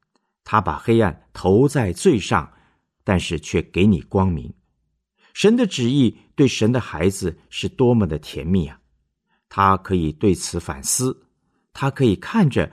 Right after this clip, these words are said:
这个世界说：“无论我的苦难是多么的大，他们都没有我父的能力大。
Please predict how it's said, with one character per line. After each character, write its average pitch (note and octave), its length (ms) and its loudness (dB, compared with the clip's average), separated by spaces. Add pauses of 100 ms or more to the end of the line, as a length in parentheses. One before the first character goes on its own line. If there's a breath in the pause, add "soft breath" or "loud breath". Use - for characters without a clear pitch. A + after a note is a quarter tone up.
(140 soft breath)
这 B2+ 140 -2
个 F#2+ 80 -4
世 B2+ 220 -2
界 G#2+ 160 2
说 C3+ 340 0 (400 soft breath)
：“无 E3+ 100 6
论 A3+ 340 4
我 A#2 140 4
的 F3 80 4
苦 G#2 320 0
难 A#2+ 380 0
是 - 180 -4
多 G#3 260 4
么 F3 140 4
的 G2 100 -2
大， - 300 -4 (540)
他 - 120 -2
们 F#2+ 140 4
都 A2 220 4
没 G2+ 180 4
有 A2 140 6
我 D#2+ 260 -2
父 D#3 380 -2
的 F2+ 120 0
能 D2+ 280 -4
力 F#2+ 120 -2
大。 - 280 -8